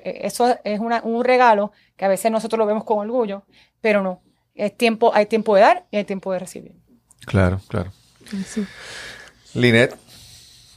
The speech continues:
Speaker 3: Pues nuevamente quiero darte las gracias antes de, de despedirnos y quiero invitarte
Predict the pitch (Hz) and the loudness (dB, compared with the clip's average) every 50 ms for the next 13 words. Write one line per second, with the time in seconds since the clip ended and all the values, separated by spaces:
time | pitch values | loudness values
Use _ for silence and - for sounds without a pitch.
0 | _ _ _ _ _ _ _ _ _ _ _ _ _ - 220 - - 196 202 214 | _ _ _ _ _ _ _ _ _ _ _ _ _ -4 -4 -2 0 2 4 4
1 | 220 226 226 240 - 262 240 - 202 185 180 180 185 - - _ _ _ _ _ | 6 4 4 2 0 -2 -4 -2 -2 -2 -2 -2 -2 -4 -8 _ _ _ _ _
2 | _ _ - 190 185 180 208 208 208 214 196 196 214 226 277 277 - - 233 226 | _ _ -2 -2 0 0 2 2 2 2 2 2 2 2 2 2 0 -2 -2 -2
3 | 196 175 180 185 196 190 185 190 202 190 185 180 175 180 185 202 190 - 208 202 | -2 -4 -4 -4 -6 -4 -2 -2 -2 0 0 0 0 0 -2 -2 -2 2 2 4
4 | 220 277 320 269 233 220 226 254 262 - - _ _ _ _ _ _ _ _ _ | 4 4 4 2 2 2 2 2 0 -4 -10 _ _ _ _ _ _ _ _ _
5 | _ - 247 247 240 226 - 254 233 226 262 277 302 330 - 269 240 247 262 285 | _ -2 0 0 0 0 2 2 2 4 2 2 0 2 2 4 2 2 2 -2
6 | - 311 302 - | -4 -4 -4 -4